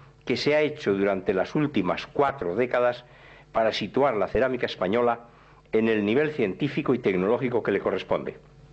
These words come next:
La cerámica necesitaba ocupar su propio lugar en los ámbitos universitarios para crecer y fructificar en estrecha hermandad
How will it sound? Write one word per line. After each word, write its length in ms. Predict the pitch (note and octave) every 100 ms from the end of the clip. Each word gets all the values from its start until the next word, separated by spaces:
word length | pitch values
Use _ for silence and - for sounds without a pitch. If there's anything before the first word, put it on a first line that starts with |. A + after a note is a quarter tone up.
| - - - - - - - - - - -
La 100 | A2+
cerámica 600 | D3+ F#3 G#3+ G#3+ - -
necesitaba 600 | A#2+ - - A#2+ F3+ E3+
ocupar 520 | D3 A2+ - F3 F#3
su 220 | - G#2
propio 320 | - C#3+ C#3+ A2
lugar 460 | F#2+ A2 E3 D#3 - - - - -
en 120 | B2+
los 160 | A#2+ A2+
ámbitos 420 | D#3 D#3+ D3+ C#3+
universitarios 840 | C3+ A#2+ G#2+ G2+ B2+ G2+ D#2 D2 - - - -
para 240 | - G#2+ G#2
crecer 360 | A2 G#2 E3+
y 80 | D#3+
fructificar 760 | C3 A#2 G2+ - - E2 C#3 D#3
en 180 | A2 G2
estrecha 460 | - - C3+ C3
hermandad 560 | G#2+ F2 E2+ G2 B2+